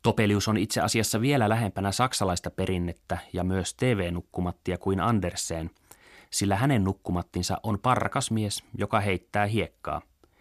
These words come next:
Ei tosin nukuttaessaan lapsia, vaan tehdessään heille kepposia. Sekä Andersenin että Topeliuksen nukkumatilla on veli,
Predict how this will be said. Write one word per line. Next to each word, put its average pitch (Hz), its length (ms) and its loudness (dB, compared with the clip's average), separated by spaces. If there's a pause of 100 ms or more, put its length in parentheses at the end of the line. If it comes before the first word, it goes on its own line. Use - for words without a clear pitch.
(380)
Ei 98 120 4
tosin 101 280 0
nukuttaessaan 85 800 -2
lapsia, 87 380 -2
vaan 92 220 -2 (100)
tehdessään 107 440 -2
heille 117 200 -2
kepposia. - 680 -6 (1040)
Sekä 104 340 2
Andersenin 107 680 2
että 101 300 -2
Topeliuksen 92 880 0
nukkumatilla 87 800 -2 (180)
on 98 220 -2
veli, 113 320 0